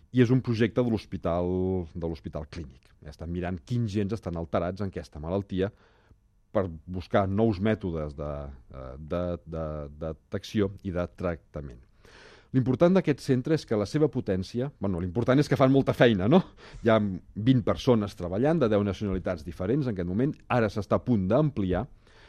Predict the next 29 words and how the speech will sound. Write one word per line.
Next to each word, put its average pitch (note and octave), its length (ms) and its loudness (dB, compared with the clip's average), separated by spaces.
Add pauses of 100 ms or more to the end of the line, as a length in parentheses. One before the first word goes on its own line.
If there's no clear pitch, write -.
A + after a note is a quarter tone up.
(140)
La A2+ 80 -6
seva F3+ 220 4
potència C3+ 420 2
és - 160 -6
tal A#2 220 -2 (500)
que D3 80 4
un D#3+ 80 0
cop A#2 240 2 (240)
s'inauguri A2 640 2
l'ampliació, F2+ 800 -2 (260)
que - 140 -16
està - 160 -8
al C#2+ 100 -10
caure, C#3 380 2 (720)
eh, G#2+ 180 0
serà D3 320 2
capaç F#2 460 0 (180)
de G#2+ 160 -4
seqüenciar B2+ 720 -2
el A#2 160 -2
genoma, A2 480 4 (400)
tots E3 240 6
els C#3+ 160 6
gens F2+ 380 -2 (400)
d'una C3+ 340 4
persona A#2+ 560 -4 (480)
en A#2 160 2
mig A2 240 -2
dia. D2 240 -12